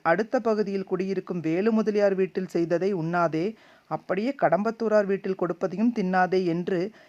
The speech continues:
என் பாட்டி சொன்னது நினைவிருக்கிறது. சரி என்று ஒப்புக்கொண்டேன். ஈராண்டு அக்கட்டுப்பாட்டினை மதித்தேன். பிறகு குலைந்து விட்டது. ஐயர் உயர்ந்தவர் என்று அவர்கள் நினைக்க, நாங்கள் அதிலும் உயர்ந்தவர்கள் என்று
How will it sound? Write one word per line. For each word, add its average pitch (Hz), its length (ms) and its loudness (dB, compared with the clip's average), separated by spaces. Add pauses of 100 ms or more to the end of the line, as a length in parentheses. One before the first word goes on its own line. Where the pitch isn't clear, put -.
(120)
என் 175 180 -2
பாட்டி 180 360 2
சொன்னது 165 360 -2
நினைவிருக்கிறது. 151 760 -4 (580)
சரி 202 240 2
என்று 220 260 2
ஒப்புக்கொண்டேன். 151 680 -4 (540)
ஈராண்டு 220 640 0 (100)
அக்கட்டுப்பாட்டினை 185 880 -2 (520)
மதித்தேன். 170 580 -2
பிறகு 247 320 0
குலைந்து 170 400 -2
விட்டது. 151 340 -2 (540)
ஐயர் 220 400 0
உயர்ந்தவர் 202 560 2
என்று 175 260 -2
அவர்கள் 170 380 2
நினைக்க, 165 340 -4 (500)
நாங்கள் 170 460 2
அதிலும் 190 460 2
உயர்ந்தவர்கள் 190 640 2
என்று 175 240 -2